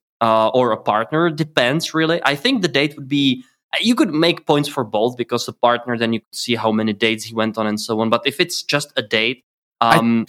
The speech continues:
Speaker 2: yeah, I, I think that'd be interesting because, well, you could look at how you go from, if you date someone, how that, like that, how that goes, right? But what if you date multiple people at the same time?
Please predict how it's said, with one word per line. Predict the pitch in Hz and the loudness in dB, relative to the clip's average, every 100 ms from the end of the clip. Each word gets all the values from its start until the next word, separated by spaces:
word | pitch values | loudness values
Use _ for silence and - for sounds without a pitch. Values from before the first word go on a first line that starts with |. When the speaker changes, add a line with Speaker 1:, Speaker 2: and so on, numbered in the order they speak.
| - | -6
Speaker 2:
yeah, | 175 175 170 | 0 2 4
I, | 165 | 2
I | - | 2
think | - 208 | 2 0
that'd | 202 185 | 0 -2
be | 135 | 0
interesting | 131 147 147 - 117 | 0 0 -2 0 0
because, | 117 - 135 127 120 - - 156 - | 0 2 2 2 0 -4 -10 -14 -2
well, | 123 139 143 - - - _ - | 2 2 0 -4 -18 -20 _ -6
you | 135 | -2
could | 156 160 | 0 0
look | 151 170 - | 0 0 0
at | 139 143 135 - | 2 2 0 -6
how | - - 127 | -4 0 2
you | 135 127 | 2 -2
go | 120 123 127 | 0 0 0
from, | - 120 117 113 107 _ _ _ _ | -2 0 2 0 -2 _ _ _ _
if | 120 123 | -2 0
you | |
date | 117 135 135 | 2 0 0
someone, | - 131 123 120 113 | 0 2 2 2 0
how | 120 127 | 0 2
that, | 123 110 90 101 | 2 0 -4 -2
like | 110 - | -2 0
that, | 92 | -2
how | - 113 | 0 0
that | 98 95 - | 0 0 0
goes, | 110 143 185 - | 2 2 2 0
right? | 135 160 - | 0 0 0
But | 120 - _ _ _ | -2 -4 _ _ _
what | 110 | 0
if | 135 | 2
you | - | 0
date | 135 120 - _ - | 2 0 -4 _ -6
multiple | 120 113 110 90 | -2 -2 -2 -4
people | 95 - 90 | -6 -4 -4
at | |
the | - | -4
same | - - | -10 -12
time? | - - | -12 -14